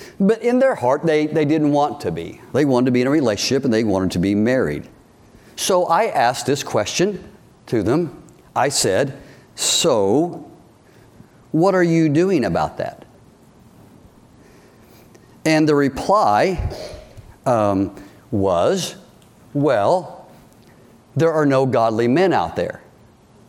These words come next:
Okay, well, I'm willing to concede that finding a godly man is a very difficult endeavor, and that that's probably,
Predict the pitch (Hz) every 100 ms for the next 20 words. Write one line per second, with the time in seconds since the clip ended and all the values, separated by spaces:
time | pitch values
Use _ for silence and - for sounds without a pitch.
0 | - - - - _ - _ - - -
1 | - - 190 117 143 160 170 - - -
2 | 226 180 156 143 139 127 - 117 117 190
3 | - - - - - - 139 - 131 135
4 | 156 165 123 110 123 151 107 101 123 135
5 | 131 113 113 98 107 131 113 127 117 113
6 | 120 101 76 65 64 - - - - -
7 | - - 131 123 127 123 113 123 113 120
8 | - - 117 113 143 151